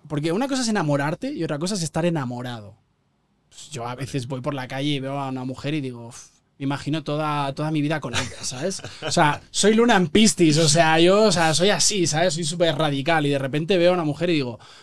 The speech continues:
"Guau, ¿te imaginas tal?". Y, y quizás me ha durado una estación de metro, ¿sabes?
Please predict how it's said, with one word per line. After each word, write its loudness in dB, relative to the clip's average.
"Guau, -2
¿te -6
imaginas -4
tal?". -2
Y, 0
y -6
quizás -4
me 0
ha 2
durado 0
una -2
estación -4
de 0
metro, -2
¿sabes? -4